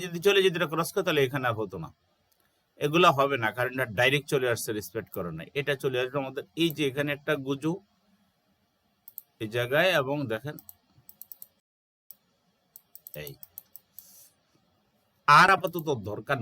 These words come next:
নাই, এই যে এখানে দিতে দেওয়া যায়, এখানে দেওয়া যায়, এখানে দরকার নেই। দরকার নেই কারণ আমাদের এইটার দরকার নেই। আমাদের এই মুহূর্তে দরকার একটা চ্যানেল ড্র করা এবং বুঝা যে কিভাবে আমরা চ্যানেল দেখে বুঝি যে মার্কেট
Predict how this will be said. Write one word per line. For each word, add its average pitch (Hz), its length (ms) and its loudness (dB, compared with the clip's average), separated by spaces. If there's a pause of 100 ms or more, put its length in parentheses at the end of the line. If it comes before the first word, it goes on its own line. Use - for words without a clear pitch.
(100)
নাই, 76 140 -14 (260)
এই 95 120 -10
যে 113 160 -8
এখানে 143 240 -4 (100)
দিতে 127 160 -2 (140)
দেওয়া 110 220 4
যায়, 110 140 2
এখানে 123 280 -10
দেওয়া 107 200 0
যায়, 107 200 -10
এখানে 139 200 -6 (100)
দরকার 85 220 -8 (100)
নেই। 131 120 -20 (160)
দরকার 131 260 -6
নেই 143 120 -4 (100)
কারণ 170 260 0
আমাদের 131 260 -2
এইটার 131 280 -4
দরকার 90 220 -8
নেই। 92 140 -10
আমাদের 120 200 -8
এই 120 80 -10
মুহূর্তে 131 280 -12
দরকার 139 240 -4
একটা 139 120 -10 (120)
চ্যানেল 147 360 2
ড্র 156 60 0 (140)
করা 165 160 -2
এবং 147 120 0 (140)
বুঝা 175 300 6 (2250)
যে 120 80 -8 (160)
কিভাবে 202 340 6 (100)
আমরা 226 180 4 (100)
চ্যানেল 185 320 4
দেখে 185 180 6 (100)
বুঝি 147 180 0 (140)
যে 131 60 4 (100)
মার্কেট 120 260 -4